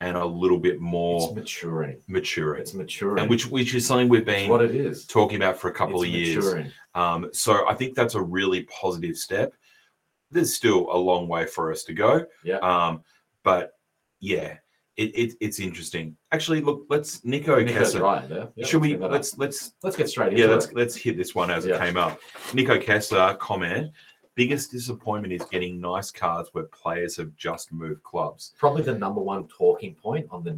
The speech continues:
Speaker 2: negative o-, of the release, I
Speaker 1: So I think
Speaker 2: suppose.
Speaker 1: there's two
Speaker 2: Yeah.
Speaker 1: sides to this. One, we spoke about how Select made a conscious decision to roll Brilliance out to give the market a little bit of respite.
Speaker 2: Yeah.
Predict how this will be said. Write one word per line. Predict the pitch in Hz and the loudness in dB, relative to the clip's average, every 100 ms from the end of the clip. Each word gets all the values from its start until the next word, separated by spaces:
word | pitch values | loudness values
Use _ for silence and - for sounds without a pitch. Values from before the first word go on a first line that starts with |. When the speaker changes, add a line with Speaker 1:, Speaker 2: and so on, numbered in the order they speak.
| 80 | -6
Speaker 2:
negative | 80 80 87 85 71 - _ _ _ _ | -6 -6 -8 -8 -8 -14 _ _ _ _
o-, | 90 90 | -6 -6
of | - - | -4 -4
the | 87 | -2
release, | 80 76 - - | -2 -4 -6 -8
I | |
Speaker 1:
So | 165 | 0
I | 165 | 2
think | 190 | 2
Speaker 2:
suppose. | 196 | 2
Speaker 1:
there's | 160 - | -2 -2
two | - 127 | -2 0
Speaker 2:
Yeah. | |
Speaker 1:
sides | 120 - 98 87 - | 2 2 2 2 -2
to | 85 | -8
this. | 80 78 - - _ _ _ | -6 -6 -10 -14 _ _ _
One, | 92 95 104 110 160 160 - _ _ - - _ _ _ _ _ | -8 0 2 4 2 -4 -12 _ _ -20 -20 _ _ _ _ _
we | 110 107 | -4 -4
spoke | - - 131 139 135 | -2 0 4 4 4
about | 123 107 | 2 2
how | 101 98 | 2 -4
Select | 92 - 92 92 - | -4 -4 -2 -2 -4
made | 85 | -6
a | 85 | -6
conscious | - 92 87 82 | -6 -6 -6 -12
decision | 85 - 87 82 82 | -10 -8 -6 -6 -8
to | 82 | -8
roll | 80 82 82 | -4 -2 -2
Brilliance | 78 80 80 80 85 - | -4 -6 -4 -4 -8 -8
out | 82 82 82 - - _ | -4 -2 -4 -6 -20 _
to | 82 | -10
give | 85 82 | -6 -4
the | 87 | -2
market | 85 82 85 87 | 0 0 -2 -4
a | |
little | 82 87 | -2 -2
bit | 80 | -2
of | 80 76 | -6 -6
respite. | 82 - 110 139 - | -8 -2 2 2 4
Speaker 2:
Yeah. | 151 | 2